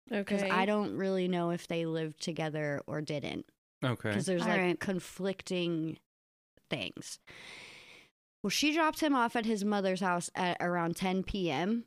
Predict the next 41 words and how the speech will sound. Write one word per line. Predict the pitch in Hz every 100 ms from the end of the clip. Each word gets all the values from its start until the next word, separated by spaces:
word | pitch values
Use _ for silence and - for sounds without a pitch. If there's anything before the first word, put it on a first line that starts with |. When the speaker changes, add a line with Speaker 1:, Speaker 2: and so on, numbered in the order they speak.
| -
Speaker 2:
because | 190 208 190 -
he | - 208 208 208 208 196 - _ -
was | 190 185
supposed | 208 185
to | 202
babysit | 180 175 175 170 175 160
his | 170 160
little | 165 156
brother | 160 139 90 - - _
while | - 170 170
his | 185 185
mom | 196 190 190 185
was | 180
at | 165 -
work. | 165 139 _ - -
His | 180 190
mom | 131
Speaker 3:
Oh, | 120 113 101
Speaker 2:
worked | 104
Speaker 3:
okay. | 113
Speaker 2:
third | 180 160
shift. | - - - -
Speaker 3:
I | 139
was | 131
gonna | - 117
say. | - 127 104 - -
Speaker 2:
Well, | 214 208 -
she | - - 285 359 330 262
went | 220 202 196 202 - - - - _ -
to | 240
hang | 233 220
out | 196
with | 143 -
her | 196
friend | 190 190 170 -
Kayla | - 233 240 180 139 107 202 202 _ - 180
during | 180 190 180 170 165
this | 156 -
time, | - 160 151 156 190 - - _
and | 185 190
they | 185 185 185 180